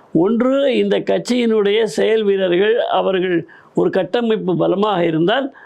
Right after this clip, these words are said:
அவர்கள் பொறுப்பாளர்கள் அதை வளையம் போட்டு நின்று பார்ப்பார்கள். எல்லா கட்சியிலும் அது நடக்கிறது. திராவிட முன்னேற்ற கழகம், அண்ணா திராவிட, பாஜக,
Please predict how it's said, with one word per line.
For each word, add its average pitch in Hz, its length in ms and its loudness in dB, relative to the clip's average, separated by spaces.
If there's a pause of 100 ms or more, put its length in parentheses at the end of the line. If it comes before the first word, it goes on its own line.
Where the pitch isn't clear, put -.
(280)
அவர்கள் 254 420 0
பொறுப்பாளர்கள் 226 720 0
அதை 190 360 0
வளையம் 196 500 0
போட்டு 180 360 -2
நின்று 185 760 0
பார்ப்பார்கள். 170 520 -2
எல்லா 240 260 2
கட்சியிலும் 220 480 0
அது 175 140 0
நடக்கிறது. 156 460 -2
திராவிட 170 280 0
முன்னேற்ற 151 300 0
கழகம், 143 380 -2 (320)
அண்ணா 170 280 0
திராவிட, 156 340 0
பாஜக, 165 800 -2